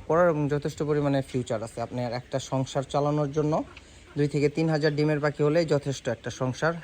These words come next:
হাসতে হাসতে চলে যেতে পারে। যারা কোয়েল নিয়ে কাজ করবেন ভাবতেছেন তারা অবশ্যই আপনার আশেপাশে কোনটার মার্কেট ভালো আছে আপনি সেটা চিন্তা ভাবনা করে আপনি কোয়েল নিয়ে কাজ করতে পারেন।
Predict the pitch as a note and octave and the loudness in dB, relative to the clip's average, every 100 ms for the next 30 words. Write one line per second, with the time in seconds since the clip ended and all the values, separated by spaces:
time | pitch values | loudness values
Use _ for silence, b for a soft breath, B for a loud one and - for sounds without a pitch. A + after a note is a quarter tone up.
0 | - - C3+ - - D#3+ D3 D#3 - D3 | -14 -2 -2 -2 -2 -2 -2 -4 -2 -2
1 | C3+ C3+ A#2+ G#2 D#2+ - - - - - | 0 -2 -6 -8 -12 -18 -20 -20 -20 -20
2 | - - - - C#3 C3 C#3 C3+ B B | -20 -20 -18 -8 0 4 4 2 B B
3 | B B - D3+ D3 D3+ C#3+ C#3+ - D3 | B B 4 6 6 4 2 0 2 2
4 | D3 C3 C3 - C#3+ E3 B3 - B2+ B2+ | 4 2 -2 -2 -2 -2 -4 -2 2 2
5 | B2+ C#3 - D3 C#3 - B - B2 C#3+ | 2 0 2 2 2 -4 B -10 -2 2
6 | C3+ - D3 D#3 E3 E3+ - E3+ E3+ E3+ | 2 0 -2 0 0 -2 0 -2 2 2
7 | D3+ C#3 - C#3 C3 C3 C3 C3 C#3 C#3 | 4 2 2 0 2 4 4 2 0 -2
8 | - C#3 C#3 D3+ D3 C#3+ C3 C3 C#3 C#3 | -2 -2 -2 0 0 0 0 0 0 0
9 | C#3 C3 C3+ C3 C3 C3 C#3 - D3+ D3+ | 0 0 0 2 2 0 -2 -2 -2 0
10 | C#3 E3 | 0 -2